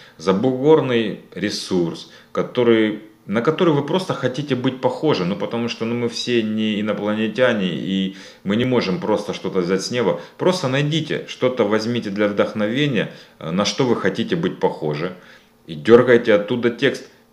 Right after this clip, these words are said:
переводите его Google Translate переводчиком. И вот только кд-, когда был перевод, адаптируйте его для своего сайта.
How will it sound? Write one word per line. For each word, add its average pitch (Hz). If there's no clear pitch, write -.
переводите 110
его 87
Google 85
Translate 95
переводчиком. 120
И 110
вот 98
только 107
кд-, 87
когда 98
был 87
перевод, 98
адаптируйте 98
его 95
для 85
своего 87
сайта. 87